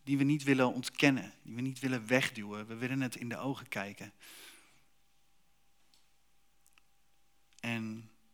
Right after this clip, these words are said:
uw woorden daarin horen, u daarin uitnodigen, u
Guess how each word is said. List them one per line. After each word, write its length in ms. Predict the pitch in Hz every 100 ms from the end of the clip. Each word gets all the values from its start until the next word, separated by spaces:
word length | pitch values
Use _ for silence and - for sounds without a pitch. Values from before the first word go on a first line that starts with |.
| _ _ _ - - - _
uw 280 | 143 160 139
woorden 340 | 110 113 107
daarin 520 | 95 104 104 101 104 - - - - - - - _ _ _ _ _
horen, 500 | - 123 120 113 - - _ _ _ _
u 180 | 147
daarin 380 | 139 127 120 117
uitnodigen, 640 | 113 120 - 90 - - - - _ - - _ _ - _ _ -
u 360 | - 147 143 131